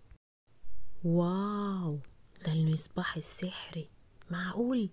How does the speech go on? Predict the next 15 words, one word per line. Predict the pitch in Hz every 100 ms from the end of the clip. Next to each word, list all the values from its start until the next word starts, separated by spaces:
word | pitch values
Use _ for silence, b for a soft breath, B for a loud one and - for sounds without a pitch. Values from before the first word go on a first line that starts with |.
| B B B B B
معقول | 220 233 226 277 262
أنا | 262
لقيت | 226 202 226 202
المصباح | 170 160 - - 202 170
السحري؟ | 160 - 202 - 185 185 - B B B B B -
الله، | 202 202 196 202 214 214 214 214 202 - - - B B B B B
كانت | - 165 165
فكرة | - 208 196 170
حلوة | 160 - 208 190 185
قوي | 220 208 165 -
إن | 170 175
أطلع | 175 170 165
أتمشى، | 160 - 165 165 - 151 - - - - -
وأحلى | - 208 - 190
حاجة | 185 214 214 208